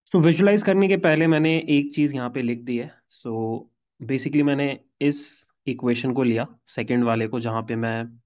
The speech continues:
बैंक वर्ड का नया एम्बेडिंग जनरेट कर रहा हूँ, और उसकी सारी सिमिलैरिटीज के बदले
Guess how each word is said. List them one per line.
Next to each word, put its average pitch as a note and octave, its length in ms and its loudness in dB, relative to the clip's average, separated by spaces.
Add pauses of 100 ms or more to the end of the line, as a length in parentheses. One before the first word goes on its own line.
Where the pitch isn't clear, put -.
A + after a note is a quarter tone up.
(480)
बैंक A#2+ 560 -2
वर्ड A#2+ 320 0
का A#2+ 160 0
नया A2+ 320 -6
एम्बेडिंग A2+ 480 -6
जनरेट A2+ 460 -8
कर A2 140 -8
रहा A#2+ 80 -8
हूँ, E3+ 160 -12 (760)
और B2+ 320 2
उसकी B2+ 300 -4
सारी C#3+ 280 -2
सिमिलैरिटीज C3+ 720 -2
के D3+ 100 -6
बदले A2+ 340 -6